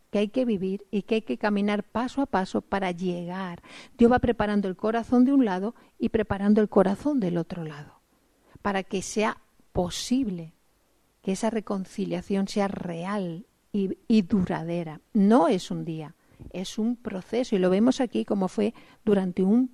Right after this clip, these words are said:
proceso. Dios los fue acercando sin que ellos se dieran cuenta, porque los hermanos no tenían ni idea quién era José,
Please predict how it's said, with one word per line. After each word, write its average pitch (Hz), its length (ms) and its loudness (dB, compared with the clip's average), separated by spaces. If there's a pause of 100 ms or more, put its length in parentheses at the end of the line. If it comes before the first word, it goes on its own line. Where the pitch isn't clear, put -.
(100)
proceso. 180 640 -4 (2500)
Dios 254 240 4
los 285 140 4
fue 254 180 6
acercando 208 800 0 (120)
sin 202 220 -8
que 190 100 -2
ellos 208 180 2
se 185 120 0
dieran 165 280 -2
cuenta, - 460 -12 (400)
porque 196 260 2
los 185 200 0
hermanos 196 400 2
no 196 100 0
tenían 190 320 -2
ni 175 60 -2
idea 175 180 -4
quién 170 220 -8
era 170 160 -10
José, 170 340 -12